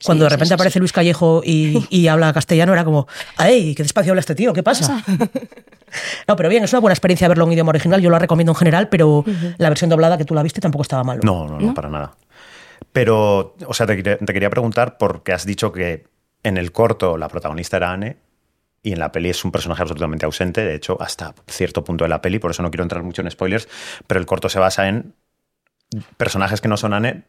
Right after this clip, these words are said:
Speaker 3: de alguna manera construyendo al personaje de Anne, hasta que
Speaker 1: Ujú.
Speaker 3: aparece. ¿Por qué ese cambio de decisión tan radical? O sea, el tema de los personajes, o sea, porque entiendo que es, la peli es realmente la historia de una familia y el retrato de esos tres personajes.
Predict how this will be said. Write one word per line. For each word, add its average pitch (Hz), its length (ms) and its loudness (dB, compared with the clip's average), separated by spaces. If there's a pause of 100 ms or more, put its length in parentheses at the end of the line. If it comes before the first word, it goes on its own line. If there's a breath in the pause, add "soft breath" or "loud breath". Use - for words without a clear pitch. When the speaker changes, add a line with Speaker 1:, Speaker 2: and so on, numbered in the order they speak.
(240)
Speaker 3:
de 104 160 -2
alguna 98 180 0
manera 101 220 0
construyendo 98 440 -2
al 85 80 -4
personaje 87 360 -8
de 85 100 -4
Anne, 82 220 -8 (120)
hasta 254 220 -4
que - 60 -2
Speaker 1:
Ujú. 233 60 -2
Speaker 3:
aparece. - 360 -6 (840 loud breath)
¿Por - 180 -2
qué 117 80 0
ese 117 160 0
cambio 107 220 -2
de 92 40 0
decisión 90 320 -6
tan 82 120 -6
radical? 92 380 -2
O 87 40 -4
sea, 107 100 -2
el 98 80 -4
tema 120 140 0
de 131 40 0
los 127 100 -2
personajes, 120 680 -4
o - 80 -20
sea, 95 240 -2
porque - 220 -6
entiendo 95 320 -2
que 92 100 -2
es, - 180 -4 (500 loud breath)
la 95 160 -2
peli 95 200 0
es 98 200 -2 (100)
realmente 85 440 -4
la 85 60 -2
historia 85 280 -8
de - 20 -8
una 82 100 -6
familia 87 520 -6
y 85 160 -8
el 82 100 -6
retrato 87 360 -2
de - 20 -2
esos - 180 -12
tres - 160 -10
personajes. 90 600 -6